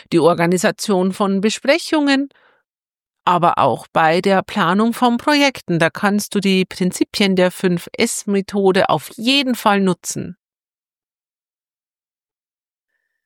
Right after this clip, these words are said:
Wenn's um die Ablage geht, da solltest du zum Beispiel regelmäßig deine Unterlagen ausmisten und archivieren,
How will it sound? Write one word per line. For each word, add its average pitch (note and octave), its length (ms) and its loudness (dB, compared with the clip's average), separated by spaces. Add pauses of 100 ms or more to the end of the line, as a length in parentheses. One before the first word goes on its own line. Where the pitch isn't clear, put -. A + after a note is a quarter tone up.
(440)
Wenn's G3+ 380 2
um F3 160 2
die E3 180 0
Ablage A#3 460 0
geht, D4 400 -4 (640)
da G3 80 4
solltest G3 420 0
du G#3 60 -4
zum A3+ 240 0
Beispiel F#3+ 600 -4 (180)
regelmäßig G3 640 2
deine E3+ 260 0
Unterlagen D#3 560 0
ausmisten F3 760 0
und D#3+ 140 0
archivieren, D#3 760 -2